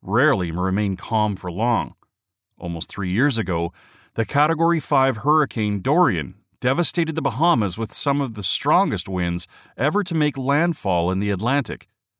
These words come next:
By the time it tracked north to the Magdalens, Dorian was downgraded to a post-tropical cyclone, but winds gusting up to a hundred and twenty kilometers an hour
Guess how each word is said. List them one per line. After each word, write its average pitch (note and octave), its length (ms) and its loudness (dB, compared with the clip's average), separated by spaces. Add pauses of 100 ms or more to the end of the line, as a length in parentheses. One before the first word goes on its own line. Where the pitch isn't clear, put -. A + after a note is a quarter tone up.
(340)
By E2+ 100 -6
the D#2+ 100 -6
time G#2+ 280 0
it - 60 -4
tracked A2 340 0
north G#2+ 380 0
to G#2+ 100 -6
the F2+ 80 -4
Magdalens, G2+ 600 0 (600)
Dorian D3+ 380 4
was A2+ 120 2
downgraded A2+ 640 0
to G#2 140 0
a G#2+ 60 2
post-tropical - 880 -2
cyclone, G#2+ 640 -2 (580)
but - 120 -10
winds A#2+ 320 0
gusting A#2+ 360 0
up A2+ 120 0
to G#2 180 -2
a G2 80 2
hundred B2 260 0
and G#2 80 -4
twenty A2+ 220 0
kilometers G#2 560 0
an G2 80 -2
hour B2 400 2